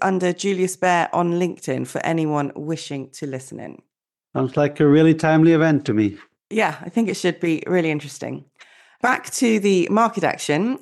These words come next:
Speaker 1: I see after some nervousness on Thursday, the U S equity rally resumed on Friday.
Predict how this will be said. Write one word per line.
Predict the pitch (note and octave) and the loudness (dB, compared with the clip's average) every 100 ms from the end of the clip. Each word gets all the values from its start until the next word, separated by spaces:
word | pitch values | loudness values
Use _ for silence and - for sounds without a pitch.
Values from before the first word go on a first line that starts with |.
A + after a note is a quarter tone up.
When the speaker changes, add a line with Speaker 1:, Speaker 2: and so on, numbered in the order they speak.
| - | -2
Speaker 1:
I | G3+ | -2
see | G3+ A#3 A3+ A3 - | -2 -2 0 0 0
after | A3+ A#3 - B3+ | 0 0 -2 -6
some | B3 - G#3+ G#3 - | -4 0 0 0 -2
nervousness | G#3+ A#3+ C#4 B3 - E3 - | 2 2 2 0 -2 -4 -4
on | D3 | -6
Thursday, | - D3 C#3 C#3+ C#3+ E3 | -2 -2 -2 -2 -2 0
the | F#3 F3+ A3 | -4 -4 0
U | |
S | A#3 A3 - | 0 -2 -2
equity | F#3+ G3 - F3 | -6 -6 -8 -4
rally | F3+ F3+ F3 | 0 0 -2
resumed | - F3+ E3 A3+ A#3 C3 - | -2 -4 -2 -4 -4 -6 -6
on | C#3 | -8
Friday. | C3 A#2+ B2 B2 D#3+ | -6 -8 -8 -10 -14